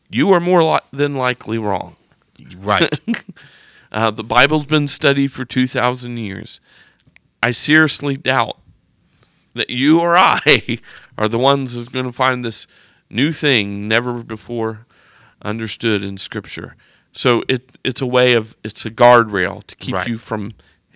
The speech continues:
Speaker 1: error. So you could be right, but
Speaker 2: You
Speaker 1: let's
Speaker 2: could
Speaker 1: be,
Speaker 2: be, you could be really wrong too.
Speaker 1: let's be humble, okay?
Speaker 2: Right, yeah.
Speaker 1: All right, so we, we're about out of time. We need to talk about application.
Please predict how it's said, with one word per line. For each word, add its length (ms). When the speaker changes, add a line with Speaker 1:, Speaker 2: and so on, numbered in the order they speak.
Speaker 1:
error. 500
So 360
you 180
could 280
be 140
right, 400
but 340
Speaker 2:
You 140
Speaker 1:
let's 140
Speaker 2:
could 80
Speaker 1:
be, 240
Speaker 2:
be, 40
you 140
could 180
be 120
really 260
wrong 320
too. 120
Speaker 1:
let's 200
be 200
humble, 520
okay? 220
Speaker 2:
Right, 160
yeah. 160
Speaker 1:
All 80
right, 200
so 200
we, 140
we're 300
about 300
out 140
of 100
time. 360
We 100
need 200
to 80
talk 240
about 240
application. 880